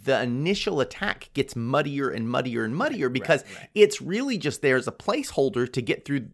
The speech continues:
Speaker 1: to the fly through the air and look cool because we're trying to achieve an aesthetic,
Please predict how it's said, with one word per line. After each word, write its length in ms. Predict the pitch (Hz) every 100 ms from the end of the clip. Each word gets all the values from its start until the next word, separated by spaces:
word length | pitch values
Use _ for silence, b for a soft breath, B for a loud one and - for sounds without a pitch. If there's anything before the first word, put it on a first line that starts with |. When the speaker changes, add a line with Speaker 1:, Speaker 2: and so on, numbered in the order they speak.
| _ - -
Speaker 1:
to 160 | - 135
the 80 |
fly 320 | 120 139 131 147
through 240 | - 143
the 180 | 117 -
air 320 | 220 165 110
and 180 | - 143
look 220 | 339 359
cool 180 | 131 101
because 340 | 98 131 120 B B
we're 120 | - 135
trying 360 | - 113 113
to 120 | 110
achieve 320 | 135 - 95 92
an 80 |
aesthetic, 580 | 104 - - 370 - -